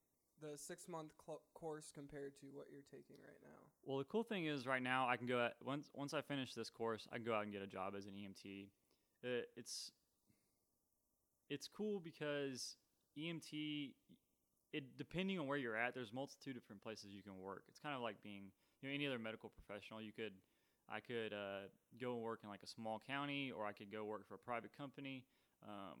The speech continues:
Speaker 2: I could work in a big county like Austin, Travis County, or, you know, a bunch of different things I can do. Um, the, the advantage of going more in depth would be it opens up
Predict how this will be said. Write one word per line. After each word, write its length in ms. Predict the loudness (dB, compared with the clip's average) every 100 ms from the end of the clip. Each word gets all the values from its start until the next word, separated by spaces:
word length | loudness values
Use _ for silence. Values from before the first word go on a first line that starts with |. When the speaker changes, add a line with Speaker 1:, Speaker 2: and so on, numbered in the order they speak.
| -10
Speaker 2:
I 60 |
could 80 | -6
work 140 | -6 -6
in 60 |
a 20 | -6
big 320 | -2 -2 -2
county 260 | -2 0
like 140 | -2 -2
Austin, 300 | -2 -4 -6
Travis 240 | -6 -6
County, 420 | -6 -6 -6 -8 -12 _ _ -12
or, 500 | -6 -4 -4 -6 -10 -12
you 100 | -8
know, 100 | -6
a 40 |
bunch 180 | -4 -4
of 60 | -4
different 240 | -6 -6
things 180 | -8 -8
I 60 |
can 180 | -10 -10
do. 260 | -10 -10 -12 _ _ _
Um, 300 | -12 -10 -10 -14 -20 _ _ _ _ -2
the, 140 | -2 -2 -4
the 80 | -4
advantage 520 | 2 4 6 6 4
of 120 | 0
going 400 | 0 0 0 0
more 240 | 0 0 0
in 140 | 0
depth 320 | 2 2 2
would 140 | -4 -4
be 380 | -4 -2 -4 -6
it 140 | -4
opens 340 | -2 -2 -4 -2
up 160 | -4